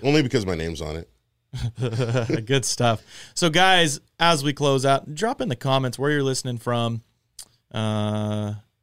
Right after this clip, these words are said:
Speaker 2: or watching from. We're gonna be turning this into a podcast and dropping more
Speaker 1: Yeah.
Speaker 2: podcasts here pretty soon. So as soon as we're done recording this, uh, we're gonna hop back in, you know, obviously with no video feed. So subscribe, Training Table Podcast on any podcast platform,
Speaker 1: Yeah.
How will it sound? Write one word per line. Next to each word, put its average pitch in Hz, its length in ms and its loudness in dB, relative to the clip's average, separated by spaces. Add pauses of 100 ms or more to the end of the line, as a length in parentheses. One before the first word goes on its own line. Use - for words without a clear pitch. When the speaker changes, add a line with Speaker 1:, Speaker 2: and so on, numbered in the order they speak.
(240)
Speaker 2:
or 107 140 -6
watching 117 360 -4
from. 117 440 -6
We're 127 100 -6
gonna 143 120 -2
be 135 60 -4
turning 151 240 -4
this 135 140 -4
into 131 120 -4
a 120 60 -4
podcast 147 480 -4
and 151 120 -4
dropping 175 400 2
more 185 200 2
Speaker 1:
Yeah. 170 60 -2
Speaker 2:
podcasts 190 460 2
here 202 120 2
pretty 190 220 -2
soon. 190 340 0 (380)
So 170 160 0
as 160 80 2
soon 196 120 4
as 196 80 2
we're 202 60 2
done 185 160 4
recording 180 380 2
this, 175 400 0 (400)
uh, 139 300 0
we're 135 80 -2
gonna 139 120 -2
hop 143 240 -2
back 147 240 0
in, 143 380 -2 (560)
you 131 100 -8
know, 123 240 0
obviously 120 360 -2
with 117 100 -4
no 117 120 -4
video 117 280 -2
feed. 131 340 -4 (380)
So 160 120 -2
subscribe, 147 640 2
Training 156 360 0
Table 170 320 0
Podcast 143 800 0
on 131 120 0
any 143 200 -4
podcast 160 500 -2
platform, 139 560 -2
Speaker 1:
Yeah. 87 140 -8